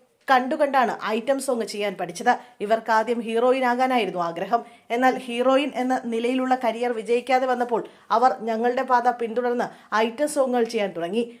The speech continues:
നാണമില്ലേ? ഒറിജിനൽ ഞങ്ങൾ തന്നെയാണ്. ഇനി ഞങ്ങൾ നായികമാരാകും." രാഖിയുടെ വാക്കുകൾ. ഒരു കാലത്ത് താൻ സ്ക്രീനിൽ കൊണ്ടുവന്ന ആവേശവും ഊർജവും ഇപ്പോഴത്തെ തലമുറയിലെ ഐറ്റം ഗാനങ്ങൾക്കില്ലെന്നും രാഖി പറഞ്ഞു.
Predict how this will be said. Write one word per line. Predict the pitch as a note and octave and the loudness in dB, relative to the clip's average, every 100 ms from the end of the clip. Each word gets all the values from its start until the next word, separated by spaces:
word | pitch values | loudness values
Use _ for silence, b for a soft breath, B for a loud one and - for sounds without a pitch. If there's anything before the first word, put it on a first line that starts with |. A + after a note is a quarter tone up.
| _ | _
നാണമില്ലേ? | A3 A3+ C4 C4+ F3 A3+ A#3 B - | 0 4 4 2 0 0 -2 B -2
ഒറിജിനൽ | A3+ A#3+ C#4+ D4+ - G#3 | 0 0 2 2 2 -2
ഞങ്ങൾ | A3+ A#3 C#4 A#3 | 0 2 0 0
തന്നെയാണ്. | G3+ F3+ F#3 A#3 - _ | -2 -2 -2 -2 -6 _
ഇനി | A#3 C4+ | -4 0
ഞങ്ങൾ | B3 A#3+ C#4 A3+ | 0 2 0 0
നായികമാരാകും." | A#3 A#3 C4 C4+ A3+ F3+ F#3 A#3+ - - | 0 2 2 2 2 2 2 0 -2 2
രാഖിയുടെ | A3+ A3+ A3+ B3 | 4 4 4 4
വാക്കുകൾ. | G#3 E3 F#3 G#3+ A#3 B _ - | 4 0 2 2 2 B _ 4
ഒരു | D4 | 4
കാലത്ത് | E4+ E4+ E4 E4 D#4 | 6 4 4 2 2
താൻ | C#4 C#4+ | 2 2
സ്ക്രീനിൽ | D4 C#4 B3+ C4 D4 | -2 -2 2 2 0
കൊണ്ടുവന്ന | D4 C#4 C#4 C4+ | -2 0 2 4
ആവേശവും | B3+ B3+ C#4 C#4+ C#4 C#4 | 4 4 2 2 0 0
ഊർജവും | A3 A#3 B3 C#4+ A#3+ B B | -2 -2 0 2 0 B B
ഇപ്പോഴത്തെ | A3+ G#3+ C#4 C#4+ C#4+ | -14 0 2 2 -2
തലമുറയിലെ | D4+ C4 B3+ C4 C4+ C4+ C4 | -2 0 0 2 2 2 2
ഐറ്റം | A3+ A3+ C#4 C4+ | -2 -2 -2 -2
ഗാനങ്ങൾക്കില്ലെന്നും | C4+ C4 C4 B3+ A#3+ C4 A#3 D#3+ | -2 -2 -4 -4 -4 -4 -4 -4
രാഖി | F#3+ G3+ - | -4 -4 -6
പറഞ്ഞു. | F#3+ F#3 F3 B3 | -8 -6 -2 -2